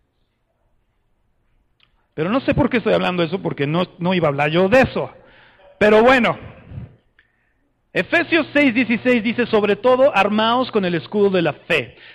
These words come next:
¿Sabes que solo una vez en el Nuevo Testamento se menciona al escudo? Y en el Antiguo Testamento se menciona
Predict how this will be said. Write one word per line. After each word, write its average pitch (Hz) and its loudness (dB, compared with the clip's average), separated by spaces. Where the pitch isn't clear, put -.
¿Sabes 302 0
que 277 -4
solo 240 0
una 233 0
vez 214 0
en 175 -6
el 170 -4
Nuevo 202 0
Testamento 185 -4
se 170 -6
menciona 175 -4
al 156 -4
escudo? 170 -4
Y 160 0
en 165 2
el 165 4
Antiguo 208 2
Testamento 180 -6
se 165 -8
menciona 170 -4